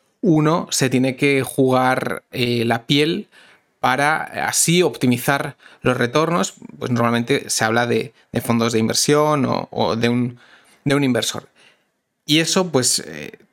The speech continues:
tiene sentido, eh, si tenemos en cuenta el, el origen, ¿verdad? Muchos de los fondos que se comercializan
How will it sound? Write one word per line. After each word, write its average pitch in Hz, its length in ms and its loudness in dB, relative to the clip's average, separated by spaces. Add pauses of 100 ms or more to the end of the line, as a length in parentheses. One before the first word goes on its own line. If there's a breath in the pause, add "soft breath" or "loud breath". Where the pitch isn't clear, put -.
tiene 156 200 2
sentido, 175 720 2 (240)
eh, 117 380 2 (340)
si - 120 -4
tenemos 120 240 0
en 139 80 0
cuenta 135 200 2
el, 147 100 0
el 123 140 0
origen, 117 400 -4
¿verdad? 117 300 -4 (500 soft breath)
Muchos 127 340 2
de 127 80 6
los 123 160 2
fondos 160 360 2
que - 100 -10
se - 120 -4
comercializan 120 1000 0